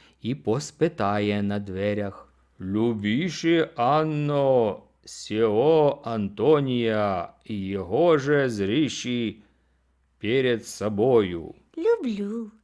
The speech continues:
Speaker 2: відкажу я.
Speaker 1: Думає собі Галя.
Speaker 2: Та відкажу так тонесенько та тихесенько. І головку схилю на бік, нібито я не люблю,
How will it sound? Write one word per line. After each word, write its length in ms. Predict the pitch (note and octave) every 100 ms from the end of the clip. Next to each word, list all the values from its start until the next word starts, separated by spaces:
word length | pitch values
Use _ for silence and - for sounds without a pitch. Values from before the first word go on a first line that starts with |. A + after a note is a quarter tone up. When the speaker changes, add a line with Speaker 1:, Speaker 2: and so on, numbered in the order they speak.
| _ _ _
Speaker 2:
відкажу 500 | A3+ A#3 A#3+ A3 A3+
я. 340 | G#3+ G#3 G#3 G#3
Speaker 1:
Думає 480 | G2 G2+ F2+ F2
собі 300 | F2 F#2 F#2
Галя. 400 | F2+ F2+ F2 F2 -
Speaker 2:
Та 80 | C4+
відкажу 460 | D#4 - D#4 D#4+
так 460 | D#4 _ C5+ - -
тонесенько 840 | - F#4+ D4+ A#3 - G3 G3+ -
та 160 | G#3+ A#3+
тихесенько. 880 | B3+ C4 - C4 A#3 - G3+ G#3 - _ _ _ _ _ _ _
І 100 | D#4
головку 680 | D#4+ E4 A3 G#3 C4+ _ E4
схилю 440 | - - D4+ D4
на 160 | C4+ C#4+
бік, 520 | B3+ C4 C4 C4 _ _ _ _ -
нібито 380 | D4 C4+ C4+
я 240 | C#4 C4 C4
не 200 | B3+ C4
люблю, 460 | C4 B3 C4 G4+